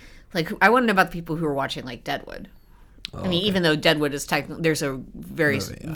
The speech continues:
Speaker 1: s-, s-, motivating reason to check out Deadwood right
Speaker 2: Right.
Speaker 1: now.
Speaker 2: Um, yeah, I'd be, I would be interested in those,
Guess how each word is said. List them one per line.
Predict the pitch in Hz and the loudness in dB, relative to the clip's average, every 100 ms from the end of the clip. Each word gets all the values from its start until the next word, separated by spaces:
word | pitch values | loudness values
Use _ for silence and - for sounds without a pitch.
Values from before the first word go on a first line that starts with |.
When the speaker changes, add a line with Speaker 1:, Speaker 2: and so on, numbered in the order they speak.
| 156 | -6
Speaker 1:
s-, | - | -6
s-, | - 180 | -4 2
motivating | 202 214 175 160 143 | 6 6 6 4 4
reason | 147 156 151 131 | 2 0 0 -6
to | |
check | 131 143 131 | -6 -6 -6
out | 123 | -6
Deadwood | 143 135 113 | -4 -4 -6
right | 117 104 | -10 -10
Speaker 2:
Right. | - | -10
Speaker 1:
now. | - 170 - - | -10 -16 -18 -8
Speaker 2:
Um, | 101 95 - - - - | -6 -6 -8 -12 -14 -10
yeah, | 107 104 | -4 -2
I'd | 117 | 0
be, | 131 117 | 0 0
I | - | 2
would | 123 127 | 2 2
be | |
interested | 131 123 104 107 | 0 -2 -4 -4
in | 104 | -2
those, | 101 101 110 | -4 -6 -8